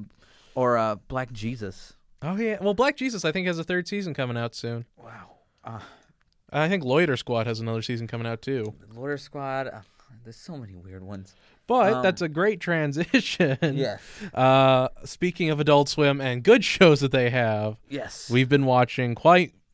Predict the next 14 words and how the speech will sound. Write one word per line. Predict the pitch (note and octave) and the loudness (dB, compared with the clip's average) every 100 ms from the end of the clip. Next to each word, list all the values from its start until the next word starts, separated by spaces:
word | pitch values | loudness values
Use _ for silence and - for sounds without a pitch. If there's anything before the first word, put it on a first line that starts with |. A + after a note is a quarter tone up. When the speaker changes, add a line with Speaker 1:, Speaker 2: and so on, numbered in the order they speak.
| - | 0
Speaker 2:
religiously. | D3 D#3 D3 C#3 - B2 A#2 A2 G#2+ _ _ - | 2 2 2 0 0 0 0 -2 -6 _ _ -16
Speaker 1:
The | C3+ C3+ | -10 -8
new | B2+ | -10
Venture | A2+ G#2+ - | -12 -14 -16
Brothers. | - - _ - _ _ | -18 -20 _ -20 _ _
Speaker 2:
And | B2 A#2+ A2+ A2 G#2+ | -2 0 0 -2 -6
how | - D3 D3 | -2 0 2
good | A#2+ G#2+ | 2 0
is | F#2+ F#2+ | -2 -8
it? | G2 _ _ _ - | -14 _ _ _ -4
Speaker 1:
It | F#3+ A3+ _ | -2 -2 _
is, | E3 D#3+ D3+ D3+ C#3 C3+ - | -8 -8 -8 -12 -14 -14 -8
again, | C#3 C3 C3 C3 - - | -6 -4 -6 -10 -18 -20
it's | G#2 | -20